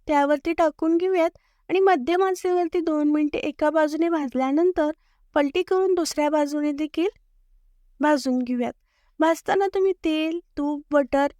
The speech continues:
तुमच्याजवळ जे असेल, तुम्हाला जे आवडत असेल ते लावून छान मध्यम आचेवरती खमंग आणि खुसखुशीत होईपर्यंत भाजून घ्यायचं आहे. मध्यम आचेवरतीच पराठा भाजा,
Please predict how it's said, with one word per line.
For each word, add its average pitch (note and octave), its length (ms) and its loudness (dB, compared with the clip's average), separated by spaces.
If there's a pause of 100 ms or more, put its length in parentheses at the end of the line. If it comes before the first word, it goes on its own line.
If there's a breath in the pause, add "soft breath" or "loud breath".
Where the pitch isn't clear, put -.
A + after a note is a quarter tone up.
(120)
तुमच्याजवळ D#4 560 0
जे D#4 100 0
असेल, C#4 500 -2
तुम्हाला C#4+ 360 0
जे F4 100 0
आवडत D#4+ 360 0
असेल C#4 380 -4
ते D4 140 0
लावून C4+ 340 0 (440 soft breath)
छान E4+ 240 0
मध्यम D4 400 2
आचेवरती D#4+ 720 -2
खमंग D#4+ 400 2
आणि F#4 180 0 (100)
खुसखुशीत D#4 560 -2
होईपर्यंत C#4 640 0
भाजून B3+ 460 0
घ्यायचं A#3+ 360 -2
आहे. A3+ 200 -6 (1300)
मध्यम D4 340 2
आचेवरतीच G4+ 680 0
पराठा D#4 360 0
भाजा, D#4+ 440 0